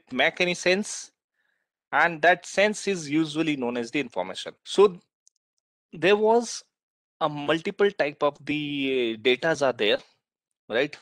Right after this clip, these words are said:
One is the structured data. What is called the structured data? I believe I'm having the slides in the next on the data type. So we will discuss on this. What is the, and the process we follow for the data analysis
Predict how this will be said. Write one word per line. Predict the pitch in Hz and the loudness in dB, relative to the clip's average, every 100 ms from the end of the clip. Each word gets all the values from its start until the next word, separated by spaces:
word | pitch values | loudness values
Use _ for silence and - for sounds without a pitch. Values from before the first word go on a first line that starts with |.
| _ | _
One | 107 113 156 | -4 0 0
is | 170 160 | -2 -2
the | 180 | -2
structured | - 170 - 185 170 | 0 -2 2 0 0
data. | 170 190 202 _ - 110 | 0 -2 -2 _ -20 -4
What | 123 156 | 0 0
is | 202 - | -2 -4
called | - 170 | 2 2
the | 175 | 2
structured | 165 - - 180 165 | -4 -6 -4 -2 0
data? | 165 190 190 | 0 -2 -2
I | 165 | -6
believe | 147 147 | -4 0
I'm | 151 147 | 2 2
having | 131 123 135 | 0 -6 -4
the | 139 | -4
slides | 139 - 117 127 - | -6 -2 -2 0 -4
in | 123 117 | -8 -6
the | 110 | -6
next | 113 - - | -8 -8 -8
on | 120 117 | -8 -4
the | 113 113 110 107 104 98 95 87 | -2 0 0 0 -2 -2 -4 -4
data | 113 107 107 | -4 -2 -2
type. | 131 175 _ _ _ | -2 -6 _ _ _
So | - 110 | -14 -10
we | 110 | -6
will | 117 113 | -4 -4
discuss | 110 - 123 | -6 -6 -6
on | 120 | -4
this. | 127 - - - - - - | -4 -6 -12 -20 -20 -20 0
What | 165 180 | 2 4
is | 220 185 | 0 -2
the, | - 202 175 | -4 -2 0
and | 156 | 0
the | 156 | 0
process | 156 156 196 185 | 0 0 2 2
we | 175 | -2
follow | 160 131 147 180 | -2 0 0 0
for | 156 | 0
the | 139 131 | -2 -2
data | 120 131 | -6 -4
analysis | 113 101 101 - 156 - | -4 -6 -8 -8 -8 -10